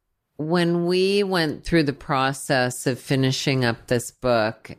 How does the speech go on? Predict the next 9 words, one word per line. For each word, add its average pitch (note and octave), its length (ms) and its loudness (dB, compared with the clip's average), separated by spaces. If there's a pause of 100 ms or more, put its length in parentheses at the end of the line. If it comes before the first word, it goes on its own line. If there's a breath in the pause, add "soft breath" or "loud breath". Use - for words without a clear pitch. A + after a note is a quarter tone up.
(100)
and A2+ 800 0
getting A#2+ 400 2
it A2+ 360 -2
published, B2+ 1120 -2 (1400 soft breath)
I D#3 240 2
think E3 680 -2
for D#3 380 -2
my C#3 260 2
mother C#3 1000 0